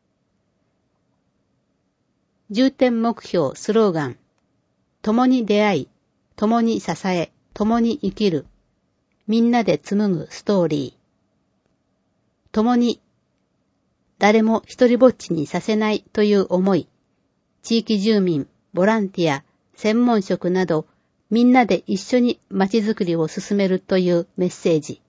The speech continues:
生きる、生活、生存の生、活躍、活動の活の意味。一人一人が輝ける居場所の充実を目指すというメッセージ。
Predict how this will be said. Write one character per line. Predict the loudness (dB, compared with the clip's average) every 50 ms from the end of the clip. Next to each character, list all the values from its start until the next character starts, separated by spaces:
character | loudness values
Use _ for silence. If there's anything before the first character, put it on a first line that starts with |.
| _ _ _ _ _ _ _ _ _ _ _ _ _ _ _ _ _ _ _ _ _ _ _ _
生 | -12 -10
き | -4 -2 0 0
る、 | 0 -2 -6 -10 _ _ _ _ _ _ _ _ _ _ _ _ _ _
生 | _ 2 2 4 4
活、 | 2 0 -2 0 0 -2 -2 -2
生 | -4 -2 0 0 2
存 | 2 0 0 0 0 -2
の | -2 -4
生、 | -4 -2 -2 -2 -2 -2 -6 _ _ _ _ _ _ _ _ _ _ _ _ _ _ _ _
活 | -8 -8 -4 0 2
躍、 | 2 2 2 2 0 0 0 _
活 | -6 -8 -4 -4 -2
動 | 0 0 0 2
の | 0 -2 -4
活 | -4 -6 -6 -6 -6 -10 -12 -14 -14 _ _ _ _ _ -4
の | -2 -2 -2 -2 -2
意 | -2 -2
味。 | -2 -2 -4 -8 _ _ _ _ _ _ _ _ _ _ _ _ _ _ _ _ _ _
一 | _ -6 0 0 2
人 | 2 0 -2
一 | -4 -6 2 4 4
人 | 4 4 2
が | 0 -2 -4 -6 -8 _ _ _
輝 | _ -2 0 2 2 2 2 2 2
け | 0 0 2
る | 2 0 0
居 | 0 0
場 | 0 0 0
所 | 0 -2 -2
の | 0 -2 -2 -4 -8
充 | -4 0 2 2 2
実 | 2 -2 -4 -2 -2 0
を | 0 0
目 | 0 0
指 | 0 0 -2
す | -4 -4 -4
と | -4 -2
い | -2 0 0
う | 0 0 -2 -6 _ _ -2
メ | -2 -2
ッ |
セ | -2 -2 -2 -2 -2
ー | -2 -2
ジ。 | -6 -12 -16 -18